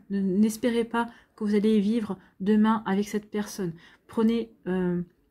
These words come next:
la rela-, la, la relation comme elle vient. Euh, laissez les choses évoluer tranquillement. Donc, vous voyez comment ça peut résonner pour vous, mais oui, laissez le temps au temps. Euh, vivez chaque jour, jour après jour. Ne,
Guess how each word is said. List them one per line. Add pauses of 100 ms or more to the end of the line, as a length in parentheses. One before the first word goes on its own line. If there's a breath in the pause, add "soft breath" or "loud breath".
(120)
la
rela-,
la,
la
relation (220)
comme
elle
vient. (320 loud breath)
Euh,
laissez
les
choses (120)
évoluer (240 loud breath)
tranquillement.
Donc,
vous
voyez
comment
ça
peut
résonner
pour
vous,
mais (300 loud breath)
oui,
laissez
le
temps (100)
au
temps. (480 loud breath)
Euh,
vivez (320)
chaque
jour, (120)
jour
après
jour. (260)
Ne,